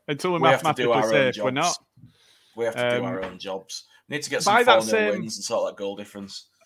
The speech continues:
Speaker 1: <laughs> Well, yeah, but, um, by that, by that same token, I think when we're in a position of, of, of looking what's going on, you know,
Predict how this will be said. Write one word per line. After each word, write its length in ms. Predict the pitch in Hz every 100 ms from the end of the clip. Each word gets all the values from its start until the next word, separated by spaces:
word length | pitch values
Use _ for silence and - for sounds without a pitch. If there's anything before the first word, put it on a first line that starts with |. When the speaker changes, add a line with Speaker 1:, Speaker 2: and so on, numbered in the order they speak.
| _
Speaker 1:
<laughs> 80 | 156 - - 190
Well, 220 | 190 196
yeah, 260 | 170 175 180
but, 260 | 147 160 170
um, 260 | 151 151 143
by 220 | 147 175
that, 340 | 214 208 - 151
by 180 | 160 196
that 180 | 202 165
same 260 | 190 185
token, 680 | 170 185 185 185 110 95 95 _
I 40 |
think 440 | 120 143 139 127 - - -
when 180 | 143
we're 140 | 165 165
in 120 | 160
a 40 |
position 420 | 151 151 156 - 147
of, 160 | 131 _ -
of, 180 | 123 - -
of 140 | 117
looking 300 | 131 123 139
what's 180 | 117 -
going 280 | 117 110 104
on, 120 | 95
you 60 | 101
know, 240 | 110 107